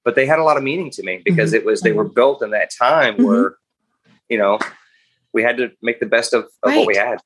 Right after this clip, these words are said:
Speaker 2: Mm-hmm. Right. You know, and I, that it, it just fascinates me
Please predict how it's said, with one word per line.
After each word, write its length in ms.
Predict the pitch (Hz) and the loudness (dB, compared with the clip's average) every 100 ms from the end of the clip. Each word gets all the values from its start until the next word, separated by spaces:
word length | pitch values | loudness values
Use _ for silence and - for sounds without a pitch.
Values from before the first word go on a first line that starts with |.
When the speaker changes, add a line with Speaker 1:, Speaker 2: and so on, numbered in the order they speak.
| _ 226 | _ -2
Speaker 2:
Mm-hmm. 220 | 254 330 - _ _ | 0 -2 -6 _ _
Right. 320 | - 440 - _ _ - - - - - | -8 -8 -10 _ _ -20 -20 -20 -14 0
You 100 | 440 | 2
know, 120 | 370 - | 2 2
and 360 | 311 285 277 - - - _ _ _ | 2 2 0 -4 -12 -12 _ _ _
I, 340 | - - - 147 | -10 -10 -14 -12
that 320 | 226 262 302 - | -2 2 2 0
it, 180 | 277 - - | -4 -2 -4
it 120 | 254 | 2
just 260 | 466 - | 0 2
fascinates 600 | - 277 277 240 226 214 214 | 0 0 -2 0 -2 0 -2
me 240 | 196 | -2